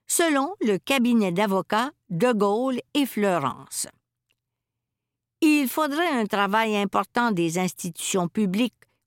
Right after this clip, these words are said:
au niveau international, européen et national, pour réguler les pratiques des entreprises, que ce soit au niveau des méthodes de production ou de leur communication.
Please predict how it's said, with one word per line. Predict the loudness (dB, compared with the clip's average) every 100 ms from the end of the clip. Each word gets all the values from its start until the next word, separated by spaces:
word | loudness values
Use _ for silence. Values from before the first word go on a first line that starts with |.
| -2
au | 2
niveau | 4 2 0
international, | 0 -2 0 0 0 0 2 0 0 -4 -8 _ _ _ -2
européen | 0 2 0 0 0 0 -2 0
et | 0
national, | 0 -2 0 0 2 0 -2 -6 _ _ _ _ -4 0
pour | 2 2 0 0
réguler | 0 2 2 2 4 4 2 0
les | 0 0
pratiques | 0 -2 -2 -2
des | 0 0
entreprises, | 0 -2 -2 -2 0 0 0 -2 -8 _ _ -2
que | 0
ce | 0
soit | 0 2 2 2 0 0
au | 0
niveau | 2 2 0 0
des | 0 -2
méthodes | 0 -2 0 0 0
de | -2
production | -2 -2 -2 -4 -2 -2 -2 -2
ou | 0 0
de | 0 0
leur | 0 -2
communication. | -2 0 0 0 -2 -2 -4 -6